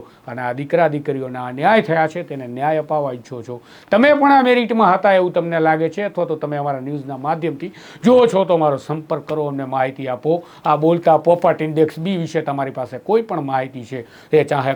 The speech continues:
કૌભાંડની હોય કે ચાહે ભરતીની હોય, ચાહે શોષણની હોય કે ચાહે રોસ્ટરમાં તમારું નામ ના આવ્યું હોય કે આગળ પાછળ કરી દેવાયું હોય તેની હોય, અમને વિગત આપતા રહેજો. તમે જ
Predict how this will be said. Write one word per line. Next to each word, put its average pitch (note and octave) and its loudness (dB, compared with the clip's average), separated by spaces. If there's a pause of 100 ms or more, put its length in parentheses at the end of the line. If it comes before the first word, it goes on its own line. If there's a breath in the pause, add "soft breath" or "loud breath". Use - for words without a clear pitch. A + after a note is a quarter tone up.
કૌભાંડની D3+ 0
હોય C#3 -2
કે C3+ -8
ચાહે B2+ -4
ભરતીની C#3+ -4
હોય, B2 -6 (280 loud breath)
ચાહે D#3 2
શોષણની D#3+ -2
હોય C#3 0
કે C3 -8
ચાહે B2+ -4
રોસ્ટરમાં C3 -10
તમારું A#2+ -14
નામ E3+ 2
ના C#3+ -6
આવ્યું B2+ -12
હોય F3+ -8 (340 loud breath)
કે F3+ 2 (100)
આગળ F#3 4
પાછળ D3 0
કરી B2+ -10
દેવાયું A#2+ -6
હોય A#2+ -12
તેની A#2 -12
હોય, A2+ -12
અમને A#2 -14
વિગત C#3 -4
આપતા A#2 -12
રહેજો. D3 -6 (180 loud breath)
તમે D#3 0
જ C#3 -4